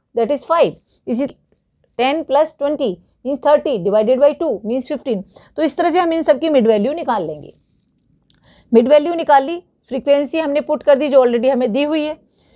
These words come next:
अब डायरेक्ट मेथड के लिए हमें एफ़ एक्स चाहिए, तो मिड वैल्यू जो होगी वो हमारी एक्स वैल्यू हो जाएगी यहाँ पर,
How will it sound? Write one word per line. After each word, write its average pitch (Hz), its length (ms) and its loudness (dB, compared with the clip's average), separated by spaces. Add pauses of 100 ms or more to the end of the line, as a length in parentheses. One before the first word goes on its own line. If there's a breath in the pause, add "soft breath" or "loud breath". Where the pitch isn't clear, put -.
(120)
अब 254 200 0 (360)
डायरेक्ट 233 360 2
मेथड 277 280 2
के 269 60 -2
लिए 302 120 2
हमें 269 240 0
एफ़ 240 180 0
एक्स 302 240 0
चाहिए, 320 280 0 (440)
तो 311 160 4
मिड 240 220 4
वैल्यू 262 340 4
जो 320 140 0
होगी 302 200 2
वो 320 140 2
हमारी 285 240 0
एक्स 202 280 -8
वैल्यू 254 260 2
हो 311 80 4
जाएगी 254 300 2
यहाँ 269 200 0
पर, 359 240 2